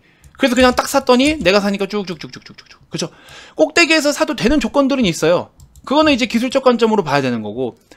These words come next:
이런 느낌 실적주들과 이런 것들은 어떻게? 밑으로, 밑에서 바닥에서 머리를 들고 시작할 때 섹터의 전반적인 분위기, 시장의 흐름을 보면서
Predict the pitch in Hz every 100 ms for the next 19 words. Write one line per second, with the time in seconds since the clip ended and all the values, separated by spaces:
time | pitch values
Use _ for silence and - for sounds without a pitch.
0 | _ 196 302 311 240 262 254 302 302 247
1 | 254 233 220 180 180 190 160 143 151 117
2 | - 226 247 _ _ _ _ 226 247 240
3 | 196 196 196 220 170 208 214 185 147 190
4 | 196 185 196 190 175 214 196 - 226 247
5 | - - - _ - 254 247 233 185 196
6 | 208 208 170 185 185 254 240 233 226 220
7 | 208 170 247 226 277 302